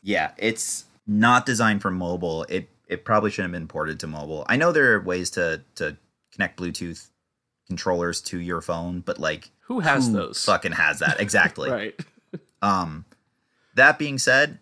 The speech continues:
Speaker 1: she loves it for the ability to screenshot, because some of the photos that she's taking of this are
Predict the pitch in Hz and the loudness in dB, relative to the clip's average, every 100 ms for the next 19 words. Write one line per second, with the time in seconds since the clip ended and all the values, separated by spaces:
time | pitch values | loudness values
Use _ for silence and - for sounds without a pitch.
0 | _ - 117 104 98 98 98 107 - 95 | _ -4 -2 0 2 2 2 0 -2 -6
1 | - 90 95 92 92 87 - 92 82 85 | -6 -2 -2 0 -4 -4 -4 -4 -6 -4
2 | 80 57 - _ _ _ _ _ - 98 | -4 -4 -6 _ _ _ _ _ -8 -2
3 | 104 92 90 85 82 80 - - _ _ | 2 2 2 -2 -4 -8 -10 -12 _ _
4 | _ - - 120 135 127 113 - _ _ | _ -4 2 4 4 2 2 -4 _ _
5 | 117 113 110 101 101 - 87 90 85 82 | 4 6 4 2 0 -4 -6 -6 -6 -10
6 | 80 80 82 - - - - 90 87 82 | -10 -8 -8 -10 -12 -12 -4 0 2 2
7 | 78 | 0